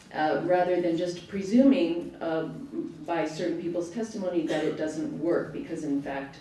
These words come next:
I have seen evidence that it works quite well. Um, the other thing is that I would, uh,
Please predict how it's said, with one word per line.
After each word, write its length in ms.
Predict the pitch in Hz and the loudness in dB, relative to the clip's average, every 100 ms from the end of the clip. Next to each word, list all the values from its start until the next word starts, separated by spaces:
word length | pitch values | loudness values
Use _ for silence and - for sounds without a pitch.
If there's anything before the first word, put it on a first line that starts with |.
| - | -8
I 120 | 143 | -6
have 320 | 147 143 139 - - - - - | -6 -6 -6 -8 -20 -20 -20 -20
seen 340 | - - 165 147 | -20 -6 -2 0
evidence 460 | 135 139 120 123 - | 0 -2 -2 -6 -6
that 160 | 127 | -2
it 160 | 131 135 | -2 -2
works 280 | 131 127 - | -6 -6 -12
quite 300 | 131 - - | -14 -14 -10
well. 260 | - - - - - - - - | -10 -10 -12 -20 -20 -20 -20 -14
Um, 640 | - 160 160 160 156 156 - - - - - | -8 -4 -2 0 -2 -2 -8 -14 -16 -16 -16
the 180 | - 202 | 0 4
other 220 | 202 208 | 8 8
thing 220 | 202 185 175 | 6 0 2
is 180 | 170 | 2
that 180 | 175 165 | 2 2
I 40 | 160 | 2
would, 300 | 165 160 151 | 0 -2 -2
uh, 320 | 147 143 | 0 2